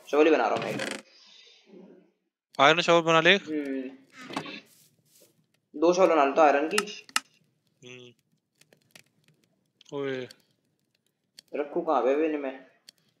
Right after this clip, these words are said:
Speaker 1: अरे, हमने गलती कर दी।
Speaker 2: क्या हुआ?
Speaker 1: देख।
Speaker 2: क्या?
Speaker 1: हमने वो तो किया ही नहीं, इसमें शील्ड तो, शील्ड तो डाला ही नहीं हमने Dispenser
Speaker 2: तो वही तो
Speaker 1: में।
Speaker 2: मैं वही तो बोल रहा था, शील्ड का कहाँ डालना है?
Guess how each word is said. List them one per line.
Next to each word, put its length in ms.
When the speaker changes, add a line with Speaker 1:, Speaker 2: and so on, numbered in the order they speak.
Speaker 1:
अरे, 400
हमने 220
गलती 300
कर 160
दी। 320
Speaker 2:
क्या 100
हुआ? 160
Speaker 1:
देख। 180
Speaker 2:
क्या? 140
Speaker 1:
हमने 340
वो 160
तो 120
किया 240
ही 80
नहीं, 340
इसमें 300
शील्ड 440
तो, 60
शील्ड 280
तो 60
डाला 220
ही 60
नहीं 100
हमने 400
Dispenser 320
Speaker 2:
तो 60
वही 160
तो 100
Speaker 1:
में। 180
Speaker 2:
मैं 60
वही 160
तो 100
बोल 140
रहा 160
था, 60
शील्ड 320
का 180
कहाँ 200
डालना 240
है? 100